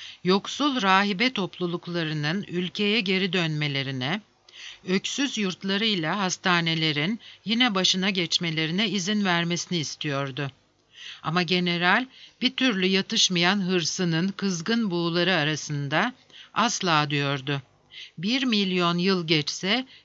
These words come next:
yine izin vermem." diye içini çekiyordu. Onu kendi başına ve yüksek sesle aldığı bir karardan döndürebilecek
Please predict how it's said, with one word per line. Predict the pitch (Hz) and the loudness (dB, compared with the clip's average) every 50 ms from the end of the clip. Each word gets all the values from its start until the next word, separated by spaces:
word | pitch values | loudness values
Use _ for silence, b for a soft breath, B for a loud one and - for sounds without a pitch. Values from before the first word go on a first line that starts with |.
| B | B
yine | - 233 277 247 233 214 | 0 0 2 2 2 2
izin | 185 175 165 180 220 220 202 | 0 0 0 0 0 0 0
vermem." | 190 185 180 180 180 185 185 185 175 165 | 0 0 0 0 2 2 0 0 0 0
diye | 147 165 196 220 | 0 0 0 2
içini | 190 - - 190 175 165 151 | 2 0 0 0 0 0 0
çekiyordu. | - 165 143 - - 156 147 135 135 139 135 127 139 139 135 - _ _ _ _ _ _ _ _ _ B B B B B B B B _ | 0 -2 -2 -2 -4 -4 -4 -2 -4 -4 -4 -4 -6 -6 -6 -10 _ _ _ _ _ _ _ _ _ B B B B B B B B _
Onu | 170 175 190 196 220 269 285 - | -2 0 2 2 2 0 -2 -2
kendi | - 220 208 208 208 214 240 196 | 0 0 2 2 2 0 0 0
başına | 208 185 - - 180 156 139 131 135 160 196 B B B B B _ - | 2 2 2 2 0 0 0 0 0 0 -2 B B B B B _ 0
ve | 170 | 2
yüksek | 180 175 175 180 - - - 254 262 254 | 2 2 2 -2 -2 -2 -2 -2 -2 -2
sesle | - 226 196 160 - - 190 - | -2 -2 -2 -2 -2 -2 -2 0
aldığı | - 165 170 170 170 160 170 180 208 220 170 | 2 2 2 2 0 0 -2 -2 -2 -2 0
bir | 180 175 180 | -2 -2 -2
karardan | - - 180 175 170 170 165 165 165 156 165 170 180 208 202 156 | -2 -2 0 0 2 2 2 0 0 0 0 0 0 0 0 0
döndürebilecek | 175 170 165 165 165 156 160 160 165 143 160 147 160 151 - 165 190 233 226 - | 0 0 0 0 -2 -2 -2 -2 -2 -2 -4 -4 -2 0 2 2 2 0 -2 -6